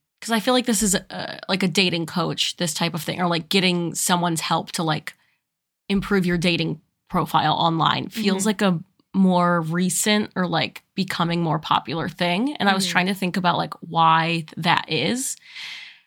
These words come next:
Speaker 1: And I feel like, like, dating has obviously changed over the years a lot. You think back to, like, our grandparents' generation to our parents to now. But I feel like
Speaker 2: My
Speaker 1: it's
Speaker 2: grandparents
Speaker 1: changing.
Speaker 2: met at a frat party.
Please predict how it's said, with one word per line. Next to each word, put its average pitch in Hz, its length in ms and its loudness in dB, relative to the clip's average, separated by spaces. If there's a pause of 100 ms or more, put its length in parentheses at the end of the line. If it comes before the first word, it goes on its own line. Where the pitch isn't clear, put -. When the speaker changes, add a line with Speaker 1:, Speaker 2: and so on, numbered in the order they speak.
(240)
Speaker 1:
And 220 80 2
I 247 80 6
feel 233 200 2
like, 247 360 0 (500)
like, 202 140 0
dating 294 320 4
has 214 320 2
obviously 180 380 0
changed 160 600 0 (300)
over 185 220 2
the 175 100 0
years 165 640 -4
a 190 80 0
lot. - 360 0
You 180 120 0
think 175 200 -4
back 175 220 2
to, 175 100 -8
like, 165 260 -4
our 170 180 4
grandparents' 160 720 -2
generation 165 600 -2
to - 120 -10
our - 100 -4
parents - 520 -6
to 170 120 -2
now. 160 480 0
But 208 100 2
I 202 80 2
feel 208 220 -4
like 233 180 0
Speaker 2:
My 214 80 -6
Speaker 1:
it's 208 60 2
Speaker 2:
grandparents 240 260 4
Speaker 1:
changing. 277 220 2
Speaker 2:
met 208 120 2
at 175 160 2
a 170 40 -2
frat 180 200 -4
party. - 460 -14